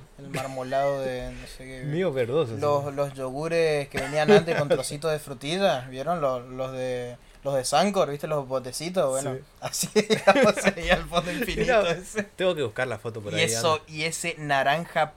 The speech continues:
Speaker 1: penetrante que
Speaker 2: Ay,
Speaker 1: era la,
Speaker 2: Dios.
Speaker 1: la, ¿vos no, vos no compraste la foto?
Speaker 2: No, sí, tengo por ahí,
Speaker 1: Las
Speaker 2: anda.
Speaker 1: tengo yo también. Ese naranja, así que salí de la cama solar, era, son todas las fotos. Es
Speaker 2: <laughs>
Speaker 1: saturación, parezco un personaje de South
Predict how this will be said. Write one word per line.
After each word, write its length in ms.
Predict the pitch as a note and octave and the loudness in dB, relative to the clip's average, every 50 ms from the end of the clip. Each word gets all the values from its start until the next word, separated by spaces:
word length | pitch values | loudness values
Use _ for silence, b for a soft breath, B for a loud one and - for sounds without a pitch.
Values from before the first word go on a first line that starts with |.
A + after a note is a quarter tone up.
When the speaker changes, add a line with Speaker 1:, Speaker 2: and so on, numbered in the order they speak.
| - - | -10 -4
Speaker 1:
penetrante 960 | D#3 D3 C#3+ C#3 C3+ C3 B2 - - - D3+ D3 D3+ D#3+ E3+ F3 F3+ D#3+ F3 D#3 | -4 -4 -2 -4 -6 -8 -10 -10 -6 0 2 2 2 2 0 -2 -4 -6 -8 -6
que 80 | C#3+ D3+ | -4 -4
Speaker 2:
Ay, 200 | D3+ C#3+ D3 D3+ | -2 0 2 4
Speaker 1:
era 160 | D#3 D#3+ D#3+ | 6 6 6
la, 160 | D#3 D3+ C#3+ | 6 6 4
Speaker 2:
Dios. 120 | C#3 C#3 C#3 | 4 2 0
Speaker 1:
la, 140 | C#3 C3+ - B B B B B B | -2 -4 -4 B B B B B B
¿vos 120 | - D#3 F3 | 0 2 4
no, 260 | F#3+ F#3 E3 C#3+ C3+ | 4 4 4 2 0
vos 100 | D3 D3+ | -2 -2
no 80 | D#3+ | -2
compraste 360 | C#3 C3+ B2 C#3 D#3+ F3 - D#3+ | -2 -2 -2 -2 -4 -2 -2 -6
la 80 | D3 | -6
foto? 340 | - - D#3 D#3 D#3 C#3 C3+ - - - - | -4 -6 -8 -6 -6 -8 -8 -10 -18 -12 -8
Speaker 2:
No, 180 | C#3+ F#3 A3+ A3 | -6 -6 -6 -6
sí, 160 | - C4 B3+ | -8 -10 -8
tengo 320 | - A#3 C#4 D4+ C4+ G#3+ | -8 -8 -8 -6 -8 -8
por 160 | F3 E3+ D#3+ | -6 -6 -6
ahí, 80 | F3+ F3+ | -6 -4
Speaker 1:
Las 80 | F#3 G3 | -4 -4
Speaker 2:
anda. 120 | G3 F#3+ | -4 -4
Speaker 1:
tengo 260 | F3 D#3 E3 E3+ D#3+ D3 | -4 -4 -4 -2 -4 -4
yo 100 | C#3+ C#3+ | -4 -4
también. 260 | D3 C#3+ D3 D3+ D3+ - | -4 -4 -6 -8 -10 -12
Ese 220 | D#3+ D3+ - F3 | -14 -10 -8 -8
naranja, 800 | E3+ E3 D#3+ D3+ C3+ B2 A#2+ B2+ C#3+ D#3+ F3 F#3 F#3 E3+ - D3 | -8 -6 -6 -6 -6 -6 -4 -2 -2 0 0 0 0 -2 -2 -4
así 160 | C3+ C#3 D#3 D3+ | -4 -4 -6 -10
que 80 | D#3 | -8
salí 300 | - - C#3 C3 C3+ D3 | -6 -6 -6 -6 -4 -4
de 100 | D#3+ E3 | -4 -2
la 140 | D3+ C#3 C3 | -2 -2 -2
cama 240 | - D3+ D#3 D#3 D3+ | -2 -2 -2 -2 -4
solar, 480 | - - C3 C3 C3 C#3 D3+ D#3+ D3+ | -4 -10 -6 0 4 6 6 6 4
era, 180 | C#3+ C3+ C#3 C3+ | 2 -4 -6 -6
son 180 | - D3 C#3+ C3+ | -8 -8 -8 -2
todas 160 | C#3+ C#3+ C#3 | -2 -2 -2
las 100 | C3+ - | -2 -6
fotos. 340 | - - C#3 A3 F3+ - C3+ | -10 -8 -6 -6 -6 -6 -8
Es 80 | C3 - | -12 -12
Speaker 2:
<laughs> 80 | - | -8
Speaker 1:
saturación, 1200 | - - C#3+ C#3+ - - - D3 D3 C3+ B2 A2+ - - - - - E3 E3+ F3 G3 G3+ G#3+ A3 A3 B B B B B B B B - - | -4 -4 -4 -4 -6 -8 -8 -6 -6 -6 -6 -8 -10 -14 -16 -14 -8 -4 0 0 0 0 -2 -8 -10 B B B B B B B B -6 -2
parezco 400 | C3 C3 C#3+ D3 - - - D#3 | -2 -2 -2 -4 -8 -10 -8 -8
un 120 | D#3 C#3+ | -6 -2
personaje 500 | D3 C#3 C3+ - C#3+ C#3+ D3 D3+ - C#3+ | -2 -2 -2 -2 -6 -6 -6 -6 -6 -10
de 60 | B2+ | -10
South 260 | - - C#3+ C#3 C3 | -6 -6 -6 -6 -6